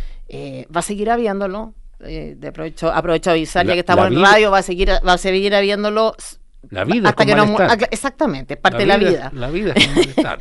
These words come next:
Speaker 1: <laughs> Tenemos, de hecho, la mayoría de las cosas que nos pasan en el día son más de malestar que de bienestar. En general, los momentos de bienestar son escasos, o sea, no, no son la mayoría. Bueno, hay un fe-, hay una cosa de malestar, una sensación y qué sé yo. Hay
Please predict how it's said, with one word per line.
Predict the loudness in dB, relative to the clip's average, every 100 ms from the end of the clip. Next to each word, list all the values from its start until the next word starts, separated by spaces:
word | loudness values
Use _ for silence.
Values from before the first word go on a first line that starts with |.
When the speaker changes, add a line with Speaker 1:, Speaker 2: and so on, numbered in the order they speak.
| -10
Speaker 1:
<laughs> | -4
Tenemos, | -2 0 0 -2 -2 -8 -12 -2 -2 2
de | 2
hecho, | 2 -2
la | -4
mayoría | -4 -6 -2 0
de |
las | 0
cosas | -2 -6 -8
que | -8
nos | -6
pasan | -4 -4 -4
en | -4
el | -4
día | -2 -2
son | -6 -6 -4 -2
más | -2 -2 -2 -4
de | -4
malestar | -4 -6 -2 -2 0
que | -4
de | -6
bienestar. | -6 -6 -6 -4 -4
En | -4
general, | -8 -8 -6 -4
los | -4
momentos | -4 -4 -4 -2
de | -2
bienestar | -2 -4 -2 -2
son | -4 -8
escasos, | -6 -6 -6 -10 -16
o | -12
sea, | -10
no, | -8 -10 -12
no | -12
son | -6 -2
la | -2
mayoría. | -2 -2 -2
Bueno, | -2 -2 -4 -4 -6 -8 -10 -14 -18 -8 0
hay | 2 2
un | 0
fe-, | -2 0
hay | 0 0
una | -2
cosa | -6 -8 -8
de |
malestar, | -8 -10 -6 -4 -4
una | -6
sensación | -10 -12 -12 -12 -6 -4 -4 -6
y | -10
qué | -12
sé | -10
yo. | -6 -4 -4 -6 -10 -20 -20 -12 0
Hay | 4 4 4 2 -2 -8